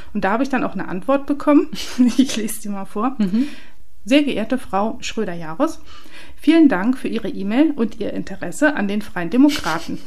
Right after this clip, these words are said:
Speaker 2: <laughs> Ah.
Speaker 1: Hm. „In der Tat handelt es sich bei diesem Absatz um ein allgemeines Modul zum Thema Wissenschaftsfreiheit. Zum Umgang mit China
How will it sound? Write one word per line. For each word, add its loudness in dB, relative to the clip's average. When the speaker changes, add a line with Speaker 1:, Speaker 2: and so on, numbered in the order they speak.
Speaker 2:
<laughs> -8
Ah. -4
Speaker 1:
Hm. -2
„In 8
der 4
Tat -4
handelt -2
es -6
sich 0
bei -2
diesem -2
Absatz 0
um 2
ein -4
allgemeines 4
Modul -2
zum -2
Thema -2
Wissenschaftsfreiheit. -2
Zum 0
Umgang 8
mit -4
China 0